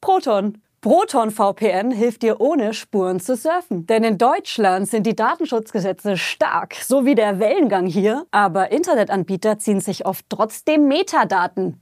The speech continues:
Und deswegen habe ich das installiert und fühle mich direkt entspannter. Da stand ich ab für. Aber Spaß beiseite. Proton V P N hat natürlich eine strenge No-Logs-Policy. Deine Online-Aktivitäten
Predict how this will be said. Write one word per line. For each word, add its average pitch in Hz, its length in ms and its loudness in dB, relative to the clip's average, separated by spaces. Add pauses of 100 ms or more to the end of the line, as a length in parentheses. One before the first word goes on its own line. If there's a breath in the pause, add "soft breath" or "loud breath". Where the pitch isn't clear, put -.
(120)
Und 208 180 2
deswegen 262 420 2
habe 240 120 -2
ich 208 100 -6
das 214 140 0
installiert 208 520 0
und 240 80 -2
fühle 214 160 0
mich 196 140 -2
direkt 180 440 -4
entspannter. 233 720 0
Da 196 300 2
stand 277 340 0
ich 381 200 -2
ab 214 160 -4
für. 190 360 -4 (140)
Aber 214 340 0
Spaß - 540 -4
beiseite. 208 840 0
Proton 226 540 0
V 214 180 0
P 214 140 0
N 220 180 2
hat 214 140 0
natürlich 233 380 0
eine 196 200 0
strenge 247 560 -2
No-Logs-Policy. 208 1120 -2 (140)
Deine 277 480 2 (840)
Online-Aktivitäten 240 1160 0